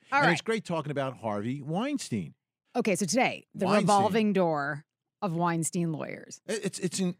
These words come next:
Speaker 2: it's crazy, right? When, when this is the, the ultimate client, right? Because he's got a triable case to a certain extent, right? Plus, he's got so much money.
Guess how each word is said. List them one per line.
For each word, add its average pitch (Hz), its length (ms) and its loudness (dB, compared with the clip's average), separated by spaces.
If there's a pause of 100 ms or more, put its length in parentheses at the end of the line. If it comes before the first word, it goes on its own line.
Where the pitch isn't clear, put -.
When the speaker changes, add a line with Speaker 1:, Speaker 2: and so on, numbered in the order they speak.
Speaker 2:
it's 165 180 0
crazy, 165 920 0
right? 170 460 0
When, 151 200 2
when 151 340 -2
this 190 220 -2
is 269 140 -2
the, 175 240 -10
the 170 160 -2
ultimate 202 380 -2
client, 185 440 -2
right? 131 280 2
Because 139 640 2 (300)
he's 143 160 -2
got 151 160 2
a - 20 -2
triable 175 540 -2
case 135 320 -2
to 127 120 -6
a 113 40 -6
certain 139 400 -4
extent, 110 400 -6
right? 127 260 -2
Plus, 175 220 -4
he's 170 160 -4
got 165 180 -2
so 220 320 -4
much 214 380 -6
money. 240 520 -2